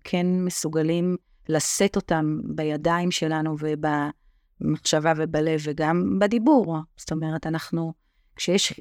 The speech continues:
חיבור וקשר לחלקים, ו-, ולאדמה, ולשורשים שדיברת עליהם, אז, אה, יש גם יכולת לשאת את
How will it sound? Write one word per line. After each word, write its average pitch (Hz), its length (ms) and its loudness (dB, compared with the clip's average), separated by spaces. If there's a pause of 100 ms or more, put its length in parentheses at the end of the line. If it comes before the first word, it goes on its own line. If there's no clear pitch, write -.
(140)
חיבור 208 640 4
וקשר 190 920 0
לחלקים, 175 960 2
ו-, 160 240 -2
ולאדמה, 160 800 2
ולשורשים 156 720 0
שדיברת 165 580 -2
עליהם, 156 340 -2 (500)
אז, 156 320 -2
אה, 165 60 4
יש 185 400 2
גם 175 440 2
יכולת 165 600 -4
לשאת 156 380 -2
את - 180 -8